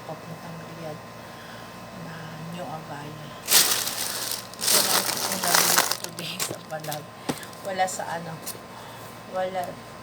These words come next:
walang intention na bibili. Ito yung nakabili. Ayan, guys. Bili ako ng shoes. Orange. Orange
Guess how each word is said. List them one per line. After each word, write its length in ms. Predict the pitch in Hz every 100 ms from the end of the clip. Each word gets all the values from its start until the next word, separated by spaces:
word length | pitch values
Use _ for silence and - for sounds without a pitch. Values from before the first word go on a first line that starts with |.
| 196
walang 240 | 220 208
intention 560 | 208 185 190 185 - 190 180
na 80 | 175
bibili. 400 | 175 170 170 160
Ito 160 | 156 - 175
yung 160 | 170
nakabili. 640 | 156 165 156 160 156 - 160 - - - - - - - 190
Ayan, 160 | 196
guys. 960 | 196 180 185 165 165 165 165 - - - - - -
Bili 160 | 165 160
ako 160 | 180
ng 200 | 165 165 165 -
shoes. 480 | 139 156 - - - - - - - - - - - - - - - - - - - - - - - - - - - - - - -
Orange. 800 | 180 165 165 165 175 - - - - - - -
Orange 480 | 202 196 208 -